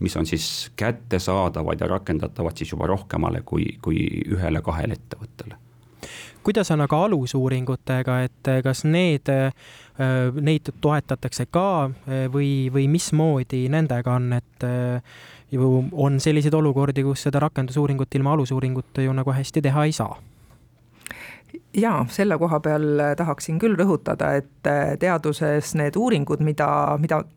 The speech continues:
Speaker 3: me toetame, jaotuvad võib-olla laias laastus selliselt kolmeks, et ongi need alusuuringud, siis, äh, rakendusuuringud, mida te-, viiakse, on küll uue teadmise saamine, aga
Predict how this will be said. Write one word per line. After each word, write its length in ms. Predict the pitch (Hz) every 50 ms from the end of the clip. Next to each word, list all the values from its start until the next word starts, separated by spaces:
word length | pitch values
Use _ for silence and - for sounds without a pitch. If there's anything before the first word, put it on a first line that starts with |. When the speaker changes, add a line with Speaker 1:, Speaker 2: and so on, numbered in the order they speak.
| _ - -
Speaker 3:
me 100 | 160 156
toetame, 640 | 160 170 180 165 - - 156 156 151 151 151 151 147 147 - - - - _ _ - -
jaotuvad 560 | 175 175 165 165 - - 165 156 151 151 151 160
võib-olla 240 | 151 156 156 160
laias 220 | 170 170 160 160 -
laastus 400 | 165 175 180 - - 156 - - -
selliselt 440 | - 160 156 151 143 151 151 - -
kolmeks, 540 | - 180 180 180 170 - - - - - -
et 200 | 165 - - -
ongi 420 | 160 160 156 151 156 151 143 151 147 147
need 160 | 139 139 151 170
alusuuringud, 960 | 208 262 269 202 165 151 - 165 165 165 160 156 151 151 143 151 151 151 - - - - - - - - - - - -
siis, 460 | 139 - 156 151 156 151 135 - - 170
äh, 180 | 156 151 156
rakendusuuringud, 880 | 156 196 233 - - 170 156 147 151 151 165 156 160 156 156 156 156 147
mida 220 | 151 147 151 156 147
te-, 140 | 156 151 151
viiakse, 580 | 160 180 185 156 - - - 160 160 156 156 151 -
on 140 | 180 175 175
küll 140 | 190 196 214
uue 240 | 226 233 226 185 156
teadmise 600 | - 185 202 190 175 - 160 156 156 175 160 156 156
saamine, 460 | - 214 226 220 185 165 160 151 151 151
aga 200 | 151 147 165 156